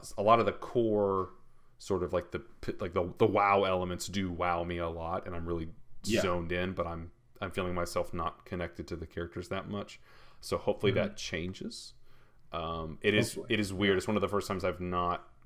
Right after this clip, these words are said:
Speaker 1: gravitated to a cat. Like, normally I'm like, I, I look at the promo stuff, I look at the suits, and I go, "Yeah, I'm gonna like this," and I end up liking it.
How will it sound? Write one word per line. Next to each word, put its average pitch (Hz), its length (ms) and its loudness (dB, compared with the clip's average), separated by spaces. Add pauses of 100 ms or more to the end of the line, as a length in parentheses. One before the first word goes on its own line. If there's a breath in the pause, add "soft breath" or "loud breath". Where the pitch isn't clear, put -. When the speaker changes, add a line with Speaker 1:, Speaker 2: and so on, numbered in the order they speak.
Speaker 1:
gravitated 85 680 -2
to 87 140 -2
a 85 60 -2
cat. 85 420 -2
Like, 110 100 2
normally 127 440 6
I'm 101 140 2
like, 95 200 0
I, 95 200 -2
I 95 120 0
look 98 200 0
at - 60 -12
the 87 80 -10
promo 92 360 -2
stuff, 90 340 0
I - 40 -4
look 90 180 -2
at - 100 -4
the - 80 -10
suits, 90 380 -4
and 90 80 -8
I 90 40 -10
go, 95 100 -6
"Yeah, 135 240 2
I'm 98 100 -2
gonna 107 180 0
like 117 200 -2
this," - 200 -6
and 90 120 -4
I 92 60 -2
end 90 140 -2
up - 80 -6
liking 90 340 -2
it. 87 160 -8